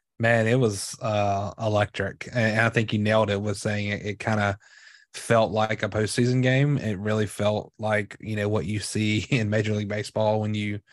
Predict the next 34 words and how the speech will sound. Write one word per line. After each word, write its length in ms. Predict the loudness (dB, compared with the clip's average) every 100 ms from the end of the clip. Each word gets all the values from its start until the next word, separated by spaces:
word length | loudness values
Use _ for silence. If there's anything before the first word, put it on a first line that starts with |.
| -20 -20 -20 -20 _ -4
uh, 500 | -2 0 -2 -2 -2
when 140 | -2
it's, 200 | -2 0
like, 160 | 0 2
October 600 | -2 0 0 2 0 0 -2 -2
and 180 | 0 0
it, 240 | -2 0
<laughs> 0 |
everybody's 720 | 2 4 4 2 0 0 -2
into 420 | -2 -2 -4 -2
it. 180 | -4 -4
And 400 | -6 -6 -6 -10 -16 -20 -12 0
it's 100 | 4
the 80 | 8
difference 400 | 6 4 -2 -2
between 240 | 0 2
regular 300 | 2 0 -2
season, 360 | -2 -2 -2 -2
Major 240 | -2 -2
League 180 | -4 -4
Baseball, 480 | -6 -4 -2 -2 -2
and 300 | -4 -6 -4
postseason 480 | -4 -2 -4 -4 -6
baseball. 420 | -6 -6 -6 -2
It 100 | -2 2
felt 220 | 2 4
that 160 | 0 -2
way. 240 | -6 -10 -16 -20 -20 -20 -12 -2
Um, 600 | 2 4 4 2 0 -2
and, 800 | 0 0 2 0 0 -2 -6 -10 -18 _ _ _ _ _ _ -4
uh, 420 | 0 0 0 2
yeah, 280 | 4 4 2
so 420 | 2 4 6 6
I, 200 | 4 -2